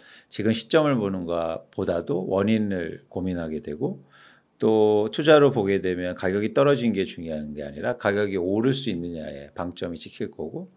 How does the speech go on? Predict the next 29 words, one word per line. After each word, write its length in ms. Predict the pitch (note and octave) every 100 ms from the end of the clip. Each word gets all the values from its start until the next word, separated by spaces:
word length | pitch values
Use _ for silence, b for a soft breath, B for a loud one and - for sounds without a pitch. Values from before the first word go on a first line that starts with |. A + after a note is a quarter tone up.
| b b b b
그리고 240 | A2+ G#2 G#2
투자로 500 | D3+ D3 D#3 D3+ C#3
세상을 420 | C3 B2 B2 A#2+
보게 280 | G#2+ F#2+ G2
되면 280 | G2 F#2+ G2
스탁보다 500 | - C#3+ - A2+ G2+
플로우를, 760 | C#3+ C#3+ C3+ G#2+ D2 D#2 - -
즉 260 | - G2+ -
저량보다 680 | - F#2+ G2+ B2 G#2 F#2+ E2+
유량에 480 | F#2 A2 A2+ G2+ E2+
더 140 | -
관심을 400 | - D#2+ E2+ D#2
가지실 400 | D2+ D2 D2+ -
거고 540 | - E2+ A#2 A2 D#2 B B B B B
그래서 380 | A#2 A#2+ A#2 A#2 B B
어, 80 | -
나는 400 | G2 F#2+ D3 D3+
뭐 160 | G#2+ G2
집을 640 | - G#2+ B2+ B2 - -
사-, 240 | - - -
내가 380 | A2+ G#2+ C#3 - -
사용할 480 | - F#3+ G3+ F#3 A2+
건데 260 | G2+ G#2 D3+
쓸 220 | A3+ -
건데 380 | F3 C#3+ G3 - B B -
그래도 400 | E3 A3 A3 -
투자로 400 | G3 G3 F3 B2
보자는 360 | F2+ F#2 F2+
거죠. 440 | D2+ - E2+ C#2